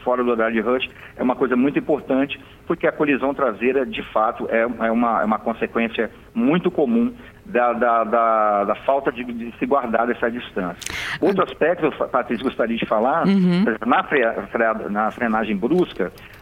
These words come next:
Speaker 1: quer dizer, se nós colocamos obje-, muitos objetos no interior do veículo, no banco da frente, banco traseiro,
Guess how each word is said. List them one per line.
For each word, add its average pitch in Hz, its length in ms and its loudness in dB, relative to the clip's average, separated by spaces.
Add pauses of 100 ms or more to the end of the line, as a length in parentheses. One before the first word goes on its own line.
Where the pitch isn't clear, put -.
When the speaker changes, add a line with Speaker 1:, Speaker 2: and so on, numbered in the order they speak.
(160)
Speaker 1:
quer 127 80 2
dizer, 107 260 0
se 143 100 -2
nós 175 320 4
colocamos 156 420 2
obje-, 135 340 2
muitos 175 260 2
objetos 135 420 0
no 139 80 4
interior 139 480 2
do 123 120 0
veículo, 113 380 2
no 107 100 0
banco 120 300 0
da 110 100 0
frente, 107 200 -4
banco 107 200 -4
traseiro, 104 460 0